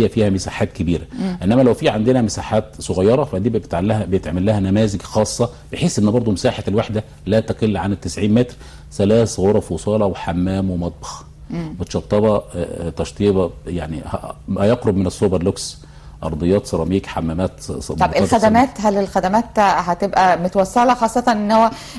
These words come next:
Speaker 2: احنا شفنا في مشروع، آه، السابق ابن بيتك، آه، مشكلة الخدمات دي يمكن هي اللي افشلت المشروع كله؟
Speaker 1: انا قلت لحضرتك ان احنا بنحاول في هذا المشروع ان شاء الله ان احنا نتلافى كافة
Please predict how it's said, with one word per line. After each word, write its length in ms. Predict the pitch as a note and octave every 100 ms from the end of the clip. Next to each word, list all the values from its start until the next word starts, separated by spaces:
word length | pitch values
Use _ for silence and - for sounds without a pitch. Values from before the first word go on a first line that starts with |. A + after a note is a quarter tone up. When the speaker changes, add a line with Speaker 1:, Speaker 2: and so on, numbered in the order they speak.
| -
Speaker 2:
احنا 140 | A3
شفنا 360 | G#3 B3 A#3+ A3
في 160 | - G#3
مشروع، 600 | G#3 - A#3+ A#3 G3+ F#3
آه، 640 | F#3 E3+ - F3 E3+ -
السابق 500 | F#3 - A#3 G3+ -
ابن 200 | G3 G3
بيتك، 400 | G3+ A3+ A#3 -
آه، 200 | F#3+ E3+
مشكلة 480 | F3+ F#3 - A#3 A3+
الخدمات 460 | G#3 - G3+ G3+ A3+
دي 360 | F3 G#3+ A3 A3
يمكن 400 | A3 A#3 G#3+ F3
هي 200 | A3 A3
اللي 140 | G3+
افشلت 380 | - A#3+ A3+ G3+
المشروع 480 | F#3 F#3 - G#3 F3+
كله؟ 240 | - D#3
Speaker 1:
انا 100 | -
قلت 160 | - G#2
لحضرتك 380 | G#2 A2 A2
ان 100 | F#2+
احنا 300 | A2 - G2 -
بنحاول 400 | F2 - G#2 G#2+
في 140 | F#2+ F2
هذا 100 | F#2
المشروع 480 | E2 D#2 - G2+ F#2
ان 160 | E2+
شاء 140 | D#2+ E2
الله 240 | F2 G#2 - - F2
ان 120 | F#2
احنا 260 | - E2+
نتلافى 380 | D2 E2+ G#2+ F2
كافة 300 | - G2 -